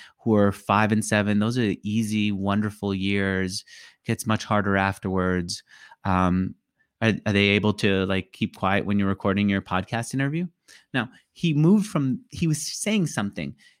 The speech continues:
He was saying it gets a lot harder. He's shoving a fact into the conversation that doesn't have to be there. He could just acknowledge that I've got kids. He can go back to the business that we were, conversation that we had. He shoved in the fact of it gets harder.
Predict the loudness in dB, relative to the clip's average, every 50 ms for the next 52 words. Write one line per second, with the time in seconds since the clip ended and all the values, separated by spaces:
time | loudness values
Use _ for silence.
0 | _ _ -2 0 0 0 0 0 0 0 2 0 0 -2 -4 -2 0 0 0 0
1 | -2 -12 -10 -8 -6 -4 -4 -4 -4 -4 -6 -8 -12 -18 -2 2 2 2 2 0
2 | -2 -4 -4 -4 -4 -4 0 2 2 2 4 2 0 0 -2 -2 -2 -2 -2 -4
3 | -4 _ -2 -2 -2 -2 -4 -4 -2 -2 0 0 0 -2 -2 -4 -4 -4 -2 -4
4 | -4 -4 -4 -4 -2 0 0 -2 -2 -2 -2 -2 0 0 2 2 0 0 0 -2
5 | -4 -2 -2 0 0 2 2 2 2 2 0 -2 0 0 -2 -2 -2 -2 -4 -2
6 | -2 -2 -6 -4 -2 -2 -2 -2 0 0 -2 -2 0 -2 -2 0 0 0 0 2
7 | 0 0 0 -2 0 0 -2 -2 -4 -8 -12 -4 -4 -2 -2 -2 -4 -4 -6 -4
8 | -4 -6 -4 -2 -4 -4 -4 -6 _ -20 -20 -20 -20 _ _ _ _ _ _ -4
9 | -2 -2 0 2 2 2 4 4 4 4 2 2 0 0 0 0 0 0 0 0
10 | 0 0 -4 _ -20 _ _ _ _ -4 -4 0 2 0 0 0 -4 -4 0 0
11 | 0 0 -4 -10 -12 -14